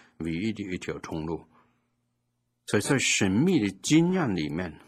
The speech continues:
人可以直接跟上帝交往，用不到透过理性的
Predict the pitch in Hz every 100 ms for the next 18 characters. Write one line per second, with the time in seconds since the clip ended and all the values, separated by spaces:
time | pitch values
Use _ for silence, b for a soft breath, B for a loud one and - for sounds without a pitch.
0 | _ 98 92 82 120 120 - 82 95 92
1 | - - 156 135 87 90 87 110 98 80
2 | 78 90 85 73 69 _ b b b -
3 | 95 131 131 87 90 - 113 87 76 b
4 | b b b - - 92 - 87 82 80
5 | 71 73 - 120 95 78